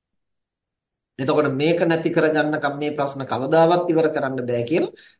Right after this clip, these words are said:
අර Tamanට පුංචි පුංචි ඒ වෙලාවේ මතුවෙන දේවල් හරියට හඳුනාගෙන, තේරුම් බේරුම් කරගෙන, හේතුව හඳුනාගෙන විසඳන්න පුළුවන්කම තිබුණා වුණා, අර මූල ධර්මයටම යනවා. ගිහිල්ලා හැමතිස්සෙම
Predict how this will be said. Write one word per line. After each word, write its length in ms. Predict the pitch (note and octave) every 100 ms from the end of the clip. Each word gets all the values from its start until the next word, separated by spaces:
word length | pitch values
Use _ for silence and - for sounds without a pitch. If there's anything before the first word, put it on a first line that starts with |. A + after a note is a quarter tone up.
| _ -
අර 100 | F#3
Tamanට 420 | G#3 F3 A#3 C4+ B3+
පුංචි 380 | - F#3 A3 A3
පුංචි 320 | C4+ B3 -
ඒ 140 | F#3 F3+
වෙලාවේ 360 | A3+ A3+ B3
මතුවෙන 520 | A3+ G3 - G#3 A3+
දේවල් 300 | A3 G#3 A#3 A3+
හරියට 460 | - E3+ A3+ A3+
හඳුනාගෙන, 640 | A3 E3 E3+ F3 G#3 E3 A2
තේරුම් 420 | - D3+ D#3+ G3+ G#3+
බේරුම් 340 | G3 G#3 A3
කරගෙන, 380 | G#3+ A3 G#3+ A3+
හේතුව 500 | G3 D#3 E3+ F3 A#3 A3
හඳුනාගෙන 560 | A3 A3 A3+ A3 G3+ D3
විසඳන්න 580 | C3+ - - C4 A#3 D#3+
පුළුවන්කම 600 | D#3 D#3 A3 A#3+ - D#3
තිබුණා 440 | - C3+ D3+ E3+ G3+
වුණා, 260 | G#3+ F4+ A#4+ - - _
අර 160 | - A#3
මූල 340 | G3 G#3 C#4+ C#4+
ධර්මයටම 720 | B3 A#3+ - C4 B3 C4 F4+
යනවා. 340 | F4 F#3 D3 - - _ _ _ _ _ _ _ _ _ _ _ _
ගිහිල්ලා 420 | C3 D#3 A3 E4+
හැමතිස්සෙම 720 | G3+ F3+ A#3 D4 B3 - D4+